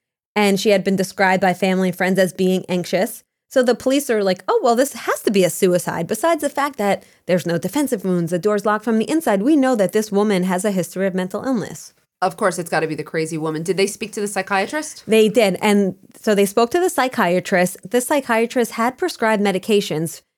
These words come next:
Speaker 1: for Ellen to treat her anxiety. So at different times, she was prescribed Ambien,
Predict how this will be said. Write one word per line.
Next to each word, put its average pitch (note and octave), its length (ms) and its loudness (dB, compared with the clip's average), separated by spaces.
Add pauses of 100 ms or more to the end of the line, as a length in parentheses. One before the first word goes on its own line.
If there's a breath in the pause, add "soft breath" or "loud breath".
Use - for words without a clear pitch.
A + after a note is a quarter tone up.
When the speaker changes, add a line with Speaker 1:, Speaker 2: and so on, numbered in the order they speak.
(200)
Speaker 1:
for G#3 160 2
Ellen F#3 260 2
to G3+ 120 0
treat G3+ 220 2
her F#3+ 160 2
anxiety. F3 580 -2
So F3+ 220 0
at F#3+ 80 2
different C#4 300 0
times, A3 260 0
she F#3+ 100 -2
was F3+ 140 -2
prescribed E3 560 -6
Ambien, G#3+ 560 0